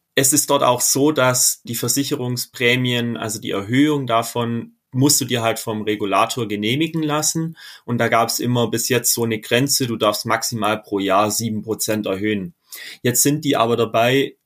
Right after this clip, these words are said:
von letzten Jahr auf dieses Jahr um fünfundzwanzig Prozent ungefähr ihre Prämien zu erhöhen. Liegt auch daran, dass ihre eigenen Rückversicherungskosten, also jetzt eine Gebäudeversicherung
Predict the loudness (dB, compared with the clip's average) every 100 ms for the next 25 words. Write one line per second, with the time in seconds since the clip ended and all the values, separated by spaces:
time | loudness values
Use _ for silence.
0 | -12 -4 0 2 0 -2 -6 -6 -2 0
1 | 0 -2 -2 0 2 2 0 -2 -2 0
2 | 0 2 4 4 2 -2 _ -2 0 0
3 | -2 -4 -2 0 0 0 -2 -2 -4 -6
4 | -6 -4 -2 -2 -2 -6 -4 -6 -4 -2
5 | -2 -4 -6 -6 0 2 2 -2 -4 -4
6 | -2 -2 0 0 0 -6 0 2 2 2
7 | 0 0 0 2 0 0 2 0 -2 -2
8 | -2 2 2 2 0 2 0 2 -2 -4
9 | -6 -8 -8 -6 -4 0 0 0 -2 -4
10 | 0 -2 -2 -4 -4 -4 -2 -2 -2 -4
11 | _ -10 -2 2 4 2 0 0 0 0
12 | 0 2 0 -2